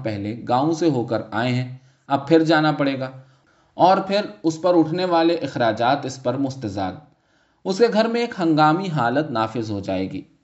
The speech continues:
بچوں کی اسکول سے غیر حاضری ایک الگ مسئلہ ہوگی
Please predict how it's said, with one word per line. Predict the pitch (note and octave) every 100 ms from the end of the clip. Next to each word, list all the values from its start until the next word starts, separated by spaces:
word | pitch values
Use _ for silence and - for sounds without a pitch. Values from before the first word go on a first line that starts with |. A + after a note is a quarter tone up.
| _ _ _ _
بچوں | C3 C#3+ C#3+ F#3+
کی | F#3 F#3
اسکول | D#3 - D#3+ F3
سے | D#3+ F3+ B2+
غیر | A#2+ C#3
حاضری | C3 A2 A2 B2+ D#3
ایک | A#2+ B2+ -
الگ | G#2+ A#2 B2
مسئلہ | A#2+ B2+ A#2+
ہوگی | A#2+ A2+ A#2